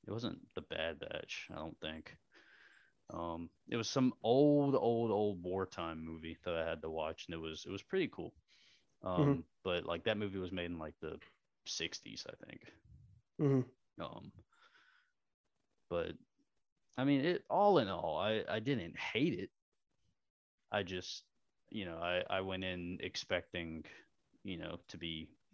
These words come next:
Speaker 1: not, not blown away, but, you know, to watch a movie, you know, a good movie. <laughs>
Speaker 2: <laughs> Yeah.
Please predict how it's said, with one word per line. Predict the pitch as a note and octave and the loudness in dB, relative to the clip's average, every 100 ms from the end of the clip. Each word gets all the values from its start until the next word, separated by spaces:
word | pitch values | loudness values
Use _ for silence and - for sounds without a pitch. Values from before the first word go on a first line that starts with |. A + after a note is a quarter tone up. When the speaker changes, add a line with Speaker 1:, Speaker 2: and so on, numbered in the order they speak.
| A3+ _ _ - G2+ - | -20 _ _ -18 -14 -4
Speaker 1:
not, | A#2+ - | -2 2
not | D#3+ F#2+ | 2 2
blown | F#2+ F2+ E2 | -2 -2 -2
away, | D2+ D2+ F#2 F2+ F#2+ - | -4 -2 0 0 -4 -8
but, | F2 - | -8 -6
you | A#2+ F#2+ | -4 -4
know, | A#2 - _ | -6 -10 _
to | - G2 _ _ | -6 -6 _ _
watch | F2+ G2 - G2+ | -2 -2 0 -4
a | |
movie, | F#2 G2+ G#2+ G2+ _ _ _ _ | -2 -2 -4 -6 _ _ _ _
you | - G2 | -6 -6
know, | A#2 _ - | -8 _ -14
a | - | -6
good | G#2 | -2
movie. | A2 B2 - | 0 0 -2
<laughs> | G#2 D3+ - - - | 4 2 2 -20 4
Speaker 2:
<laughs> | F3+ - - - - A#4+ A4 - - - D4 - A3 - F#3+ - _ _ _ _ _ _ - G3+ D3+ D3+ - - - | 6 6 2 -12 12 12 12 12 12 12 8 12 10 10 6 4 _ _ _ _ _ _ -6 -6 2 2 2 -2 8
Yeah. | D#3+ D3+ C#3+ | 12 12 12